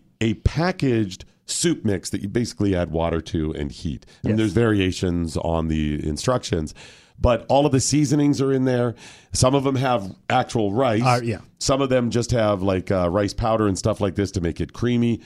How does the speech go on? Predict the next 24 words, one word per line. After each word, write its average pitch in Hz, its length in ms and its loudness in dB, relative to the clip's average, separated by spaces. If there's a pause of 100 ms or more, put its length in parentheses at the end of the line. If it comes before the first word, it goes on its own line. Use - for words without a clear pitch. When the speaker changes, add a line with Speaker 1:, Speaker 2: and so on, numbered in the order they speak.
Speaker 1:
whatever. 98 320 -4
But - 240 -6
they're 101 120 0
fantastic. 95 880 -2 (360)
Speaker 2:
Just - 240 -6
read 131 60 0
the 123 40 4
Speaker 1:
All 139 160 6
season. 147 460 2
Speaker 2:
instructions. - 120 -4
Speaker 1:
You 127 60 2
don't 123 100 2
have 117 120 0
to 107 300 -2
do 107 140 -4
anything. 139 240 0 (320)
And 139 300 -2
have 147 160 0
you 190 80 4
ever 196 140 2
looked 165 240 0
at 160 120 -2
the, 131 280 2
um, 107 760 0